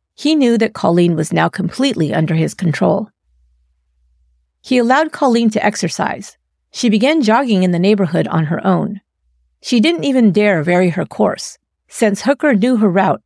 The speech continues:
and timed her down to the minute. Once a neighbor stopped her to chat. She returned just a few minutes late,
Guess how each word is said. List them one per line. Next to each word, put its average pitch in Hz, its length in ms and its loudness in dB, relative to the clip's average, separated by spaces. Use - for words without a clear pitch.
and 175 180 0
timed 247 300 -2
her 285 100 0
down 185 280 0
to 180 80 -6
the 160 80 -2
minute. 160 320 0
Once 277 420 -2
a 226 60 2
neighbor 208 280 2
stopped 214 380 -4
her 180 80 -4
to 160 120 -2
chat. 180 340 -4
She - 160 -2
returned 269 420 0
just 247 180 -2
a 175 60 -4
few 240 220 0
minutes 220 360 2
late, 196 280 0